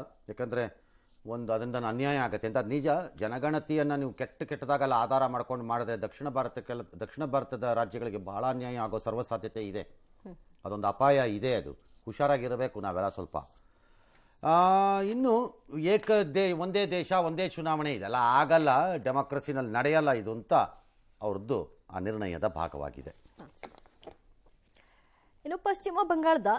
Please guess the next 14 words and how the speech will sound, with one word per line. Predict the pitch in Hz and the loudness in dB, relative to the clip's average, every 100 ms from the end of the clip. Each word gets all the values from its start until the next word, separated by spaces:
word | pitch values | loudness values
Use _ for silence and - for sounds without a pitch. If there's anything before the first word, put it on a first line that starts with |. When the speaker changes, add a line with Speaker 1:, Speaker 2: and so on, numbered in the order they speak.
| - | 0
Speaker 2:
ಸಂದೇಶ್ | 269 285 370 | 0 2 2
ಖಲಿಯಲ್ಲಿ | - 330 320 277 370 | 0 2 4 4 2
ಟಿ | 277 | 2
ಎಂ | 269 277 | 2 2
ಸಿ | 285 | 2
ಮುಖಂಡನ | 262 247 247 240 254 | 0 0 0 2 4
ಲೈಂಗಿಕ | 220 247 285 269 262 | 4 2 0 0 0
ದೌರ್ಜನ್ಯ | 208 214 247 247 | 2 0 0 -2
ಖಂಡಿಸಿ | 214 220 226 302 | 0 -2 -2 -2
ಭಾರಿ | 165 196 220 | 0 0 4
ಆಕ್ರೋಶ | 262 226 247 220 - | 4 4 2 0 -2
ವ್ಯಕ್ತವಾಗ್ತಾ | 185 196 180 - | -4 -4 -4 -2
ಇದೆ. | 170 160 | -4 -4
ಸಾವಿರ | 165 220 269 | 0 2 2